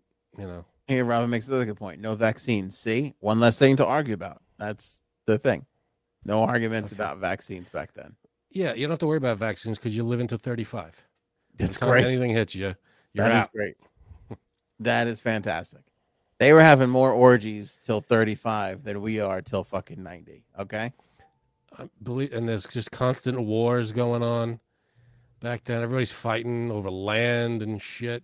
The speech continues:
Speaker 1: It's, believe me, I don't
Speaker 2: Yeah.
Speaker 1: think you're, I think you're glamorizing a time period that probably didn't,
Speaker 2: Listen,
Speaker 1: you know,
Speaker 2: am,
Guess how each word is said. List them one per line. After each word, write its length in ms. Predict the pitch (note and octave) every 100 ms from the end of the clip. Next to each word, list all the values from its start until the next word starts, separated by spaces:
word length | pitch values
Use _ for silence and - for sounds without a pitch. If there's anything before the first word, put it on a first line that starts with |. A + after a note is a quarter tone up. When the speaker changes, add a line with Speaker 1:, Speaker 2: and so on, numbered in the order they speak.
| -
Speaker 1:
It's, 180 | A#2+ -
believe 460 | A#2+ A2+ D3 A#2+
me, 140 | F#2+ F2+
I 60 | B2
don't 120 | D#3+
Speaker 2:
Yeah. 60 | E3
Speaker 1:
think 200 | C3 D3
you're, 220 | B2+ A#2 _ _ -
I 60 | D3+
think 160 | F3
you're 100 | E3+
glamorizing 880 | B2 C3+ C#3 B2+ A2+ G#2 G2 G2+ G2+ - _ _ _ _
a 60 | A2+
time 300 | - B2+ B2+
period 460 | A2+ G#2+ G2+ G2+ G2
that 220 | G2+ - _ _ _ _ _ _ _ _ _ _
probably 520 | - C#3 C3+ B2+ A#2+ A2
didn't, 480 | A#2 G2 G#2 G#2 - _ -
Speaker 2:
Listen, 360 | C#3 - F#2+ C3
Speaker 1:
you 140 | A2
know, 80 | F2+
Speaker 2:
am, 140 | A2